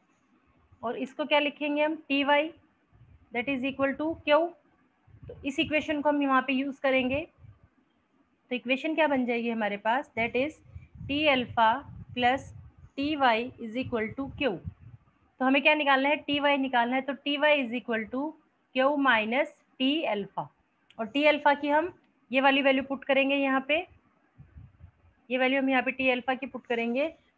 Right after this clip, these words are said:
तो जो T Y की value आ जाएगी हमारे पास, that will be T Y is equal to Q minus A minus four by A into Q।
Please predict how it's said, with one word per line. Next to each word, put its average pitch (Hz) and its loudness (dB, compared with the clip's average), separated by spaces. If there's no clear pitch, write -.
तो 254 0
जो 269 -2
T 277 -4
Y 262 2
की 330 -2
value 254 2
आ 220 4
जाएगी 208 -4
हमारे 202 -6
पास, 247 -6
that 247 -2
will 233 -4
be 208 -6
T 277 -2
Y 294 4
is 233 -4
equal 226 -4
to 247 -6
Q 269 4
minus 240 0
A 262 2
minus 247 -2
four 247 -2
by 220 4
A 220 -2
into 233 -2
Q। 247 -2